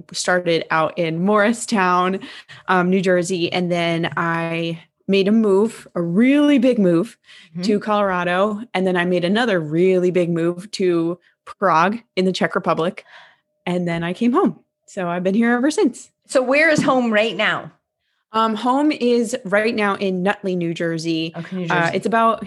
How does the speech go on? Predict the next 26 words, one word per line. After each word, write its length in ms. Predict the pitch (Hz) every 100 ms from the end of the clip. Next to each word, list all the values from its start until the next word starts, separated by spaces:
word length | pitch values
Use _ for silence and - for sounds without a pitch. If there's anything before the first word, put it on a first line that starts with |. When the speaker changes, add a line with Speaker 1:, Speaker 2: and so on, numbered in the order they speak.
| 220
Speaker 1:
yeah, 260 | 208 185 180
it's 120 | 233
about 300 | 302 330 -
eight 140 | 240 262
or 120 | 269
ten 280 | - 240 220
miles 380 | 202 214 226 214
outside 400 | 196 202 190 190
of 140 | 185
Manhattan. 800 | 180 170 175 165 160 170 165 165
So 420 | - 175 170 165
just 220 | 170 196
to 60 | 202
give 180 | 196 180
you 120 | 185
a 40 |
little, 340 | 175 180 180 175
like, 260 | 175 170
Speaker 2:
Awesome. 480 | 196 180 - 180 170
Speaker 1:
a 40 | 233
little 200 | 247 247
idea 360 | 240 233 240
of 80 | 220
where 140 | 233 226
I 60 |
am, 460 | 226 214 214 208